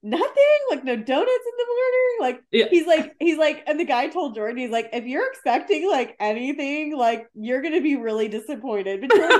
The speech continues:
Speaker 1: was, like,
Speaker 2: <laughs>
Speaker 1: kidding, you know?
Speaker 2: Yeah.
Speaker 1: Um, but no, it, it definitely made for an event. Like, we,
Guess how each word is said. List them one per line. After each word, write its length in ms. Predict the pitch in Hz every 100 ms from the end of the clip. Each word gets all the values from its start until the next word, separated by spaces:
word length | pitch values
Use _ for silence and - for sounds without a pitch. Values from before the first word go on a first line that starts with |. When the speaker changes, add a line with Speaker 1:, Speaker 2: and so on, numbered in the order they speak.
| 370
Speaker 1:
was, 180 | 349 330
like, 140 | 302
Speaker 2:
<laughs> 0 |
Speaker 1:
kidding, 340 | 240 190 196
you 100 | 208
know? 340 | 202 196 226 277 _ -
Speaker 2:
Yeah. 280 | 196 123 -
Speaker 1:
Um, 680 | 233 233 220 202 196 -
but 160 | 208 196
no, 200 | 202 190 185
it, 160 | 208 202
it 120 | 226 220
definitely 400 | 214 220 208 202
made 240 | 190 185
for 100 | 208
an 60 | 185
event. 260 | 170 175
Like, 140 | 185 190
we, 460 | 196 220 220 214